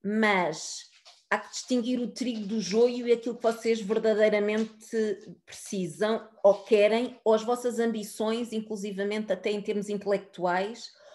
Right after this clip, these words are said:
ou profissionais ou outros. E, portanto, pode haver vias muito mais rápidas, muito mais expeditas, muito menos exigentes, et cetera. No fim, vocês ficam com o título, não é? Ah,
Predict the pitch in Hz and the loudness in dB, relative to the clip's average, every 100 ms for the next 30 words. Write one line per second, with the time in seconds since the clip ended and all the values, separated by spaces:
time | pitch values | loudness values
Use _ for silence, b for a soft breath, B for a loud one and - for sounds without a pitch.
0 | B - 202 - 220 - 208 202 202 190 | B -4 -4 -8 -10 -6 -4 -2 -2 -2
1 | 202 165 151 - - 190 - 190 185 214 | 0 0 -2 -6 -14 -14 -6 -6 0 0
2 | 214 185 185 165 196 170 165 196 208 190 | 0 -2 -2 -2 -4 -4 -2 -4 -4 -4
3 | 196 190 - 170 170 - 160 147 151 156 | -2 -4 -6 -2 -2 -2 -8 -4 -6 -6
4 | _ B B B - 185 208 202 208 202 | _ B B B -4 -2 -2 -4 -4 -2
5 | 190 190 - 185 175 175 - 165 165 180 | -2 -4 -10 -10 -10 -10 -2 -2 -2 -2
6 | 208 208 190 202 196 190 180 160 185 180 | -2 -2 -2 -2 -2 -4 -6 -2 -2 -2
7 | 170 - 151 165 165 - 180 160 196 214 | -6 -12 -6 -6 -6 -4 -2 -2 0 0
8 | - b b b b b _ _ _ _ | -2 b b b b b _ _ _ _
9 | _ 208 220 214 - - 233 254 339 - | _ -2 0 -2 -6 -8 -4 -2 -4 -10
10 | _ 202 214 220 240 220 202 190 185 233 | _ -2 0 0 -4 -4 0 0 0 -6
11 | 233 349 - _ _ 170 151 233 - _ | -4 -6 -8 _ _ -10 -6 -6 -8 _
12 | b b b _ 196 196 | b b b _ 4 4